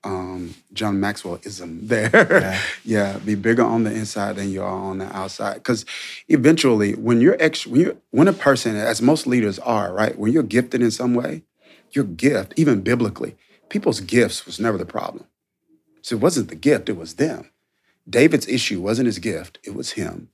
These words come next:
Speaker 1: Moses' issue wasn't his gift, it was him. Gideon almost didn't step into his calling because of his own insecurity.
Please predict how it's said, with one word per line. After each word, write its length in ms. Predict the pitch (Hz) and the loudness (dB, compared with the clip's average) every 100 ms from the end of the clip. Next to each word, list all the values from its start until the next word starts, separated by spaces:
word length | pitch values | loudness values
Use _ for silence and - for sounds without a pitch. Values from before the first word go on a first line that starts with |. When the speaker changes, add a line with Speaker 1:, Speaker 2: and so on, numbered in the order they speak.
| 85 | -6
Speaker 1:
Moses' 460 | 98 131 123 104 | 0 0 0 -4
issue 240 | 98 98 92 | -6 -4 -4
wasn't 260 | 92 101 110 | -6 -4 -4
his 120 | 104 | -6
gift, 340 | 87 87 - _ | -10 -12 -16 _
it 60 | 101 | -12
was 160 | 92 90 | -10 -2
him. 360 | 131 98 92 _ - - - - - | -2 -2 -6 _ -20 -20 -20 -20 -14
Gideon 400 | 87 156 170 117 | 2 8 8 8
almost 380 | 110 107 104 - | 4 2 0 -2
didn't 140 | 107 | -4
step 260 | 104 110 104 | -2 -2 -2
into 220 | 98 101 | -6 -6
his 120 | 104 | -6
calling 460 | - - 113 107 90 | -6 -2 0 0 -4
because 360 | 95 98 92 95 | -10 -10 -10 -10
of 240 | 90 _ | -16 _
his 200 | _ 101 | _ -10
own 220 | 95 92 90 | -6 -6 -6
insecurity. 680 | 92 - - 104 98 - | -8 -10 -8 -8 -8 -12